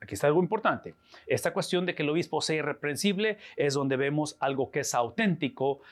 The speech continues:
a diferencia de lo que es falso. Y voy a decir una vez más, acuérdense, aun cuando estas cartas pastorales hablan acerca de la estructura de la iglesia, de quién califica, quién no califica, eso es importante, el meollo, el epicentro, la médula de esta conversación es, es la cuestión de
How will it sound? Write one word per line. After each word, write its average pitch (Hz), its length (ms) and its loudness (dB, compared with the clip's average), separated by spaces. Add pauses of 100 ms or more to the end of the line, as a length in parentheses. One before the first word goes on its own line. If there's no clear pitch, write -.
a 127 120 2
diferencia 135 480 0
de 131 40 0
lo 120 120 -4
que 135 100 -6
es - 120 -4
falso. 110 480 -2
Y 120 60 0
voy 120 80 2
a - 20 6
decir 143 120 4
una 165 80 6
vez 170 100 0
más, 185 220 0
acuérdense, 143 520 -2 (280)
aun 190 360 6
cuando 196 200 2
estas - 200 0
cartas 180 300 -2
pastorales 143 580 -2
hablan 175 320 4
acerca 170 320 0
de 147 80 -2
la 143 60 4
estructura 175 400 0
de 170 80 2
la 156 80 -2
iglesia, 165 460 0 (240)
de - 140 -2
quién 180 180 4
califica, 160 460 2
quién 165 120 -2
no 180 80 2
califica, 180 500 -2
eso 151 120 -2
es 170 80 2
importante, 185 600 2 (400)
el 143 140 6
meollo, 190 580 4
el 135 340 2
epicentro, 190 640 2
la 127 220 2
médula 196 540 4
de 147 160 0
esta 165 180 -2
conversación 165 560 0
es, 180 300 0 (380)
es 160 240 2
la 156 180 4
cuestión 165 520 2
de 151 280 2